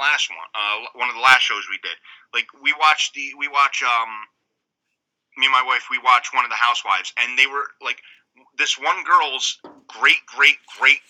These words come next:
great grandfather owned slaves, and they're all, like, pissed off at her, and she's like, and I'm sitting there watching it, and, like, they're all just attacking her, and I'm sitting there going, like, and I guess, like, you know,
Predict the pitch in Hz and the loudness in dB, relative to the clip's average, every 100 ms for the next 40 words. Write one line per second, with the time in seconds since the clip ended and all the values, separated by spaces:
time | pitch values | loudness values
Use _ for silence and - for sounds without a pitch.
0 | - - 131 135 - 123 143 131 113 101 | -20 -4 -2 -2 -2 4 4 4 0 0
1 | 98 95 - _ _ 127 127 - 131 135 | 0 -4 -10 _ _ -8 -6 -4 0 2
2 | 98 92 - 123 131 143 135 123 - 147 | 2 -2 -6 -4 -2 -2 -2 -2 -2 -2
3 | - 147 156 - 92 101 117 - 165 170 | -2 -2 -4 -4 -4 -6 -6 -8 -6 -6
4 | 139 - _ - - 165 - _ _ 185 | -8 -14 _ -20 -14 -14 -14 _ _ -2
5 | 220 - - 214 165 180 220 - - - | 2 0 0 -4 -4 -2 -2 -2 -8 -8
6 | 110 - 135 143 - 151 - 160 208 - | -8 -6 -2 -2 -2 -6 -6 -6 -6 -6
7 | - - 160 180 202 139 90 85 - - | -10 -6 0 0 -2 -10 -14 -14 -14 -18
8 | - - 160 - 226 214 180 156 131 - | -16 -4 -2 0 -2 -4 -4 -4 -4 -8
9 | _ _ _ _ 147 - _ _ _ _ | _ _ _ _ -6 -6 _ _ _ _
10 | _ _ _ _ 160 160 160 190 180 185 | _ _ _ _ -2 2 0 2 -2 0
11 | 143 - - _ 135 120 110 | -2 -4 -14 _ -4 -2 -4